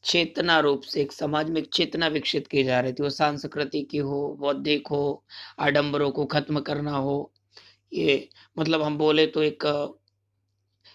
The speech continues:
प्राचीन यूरोप की प्रेरणा के आधार पर देखें तो आधुनिक यूरोप का चहुमुखी निर्माण प्रारंभ वाली अवस्था को भी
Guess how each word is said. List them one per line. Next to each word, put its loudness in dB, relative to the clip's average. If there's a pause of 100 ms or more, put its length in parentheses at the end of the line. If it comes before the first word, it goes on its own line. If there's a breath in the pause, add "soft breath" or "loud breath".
(160)
प्राचीन 2
यूरोप 6
की -2
प्रेरणा 0
के -4
आधार 0
पर -4
देखें 0
तो -2
आधुनिक -2
यूरोप 2
का -4
चहुमुखी -2
निर्माण 0
प्रारंभ -2
वाली -2
अवस्था -4
को -4
भी 0